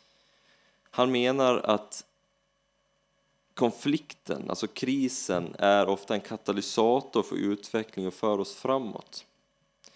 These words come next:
Det vet vi ju själva att när vi löser en, en, en konflikt eller en oförrätt eller så, så kan vår relation till den andra personen fördjupas. Och, eh,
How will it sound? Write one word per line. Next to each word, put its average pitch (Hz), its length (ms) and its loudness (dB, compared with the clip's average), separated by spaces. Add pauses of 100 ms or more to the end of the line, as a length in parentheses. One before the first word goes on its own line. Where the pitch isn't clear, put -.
(240)
Det 95 100 -6
vet 127 260 0
vi 127 40 4
ju 117 60 4
själva 117 380 2
att 95 100 0
när 120 260 2
vi 110 140 0
löser 139 480 2
en, 90 240 -4
en, 92 240 -2
en 95 220 -8
konflikt - 640 -8
eller 92 220 0
en 92 180 0
oförrätt 98 720 -2
eller 87 180 -2
så, 90 300 -4 (220)
så - 140 -6
kan 104 300 -2
vår 107 300 2 (180)
relation 110 720 2 (140)
till 104 140 -2
den 98 140 0
andra 101 260 2
personen 101 400 -4
fördjupas. 117 880 -2 (2000)
Och, - 380 0
eh, 95 480 4